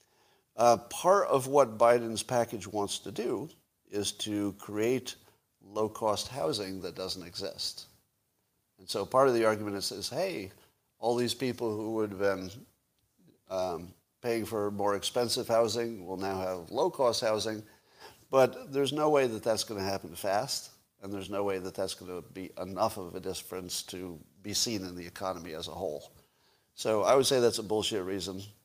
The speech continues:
It's true. I mean, building low-cost housing means your housing costs less, I guess, right? All other things being equal. But I don't think that's big enough to make a difference. So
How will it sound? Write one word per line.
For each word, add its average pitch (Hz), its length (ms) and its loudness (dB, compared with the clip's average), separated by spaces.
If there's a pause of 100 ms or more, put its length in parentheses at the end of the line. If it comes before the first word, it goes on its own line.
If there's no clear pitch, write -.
(880)
It's 147 200 0
true. 147 540 2 (760)
I - 20 -8
mean, 107 280 -4
building 107 520 2
low-cost 107 520 2
housing 104 500 0
means 98 280 -6
your 92 120 -6
housing 135 300 -2
costs - 520 -6
less, 95 420 -4
I 85 120 -12
guess, - 500 -6
right? - 340 -8 (540)
All 110 220 4
other 104 200 4
things 101 280 -4
being 92 260 -6
equal. 127 320 -6 (560)
But 135 140 10
I 135 60 12
don't 127 100 8
think 113 180 -2
that's 95 140 0
big 98 200 -4
enough 90 200 -4
to 82 80 -14
make 82 180 -10
a - 60 -12
difference. - 400 -18 (580)
So - 340 4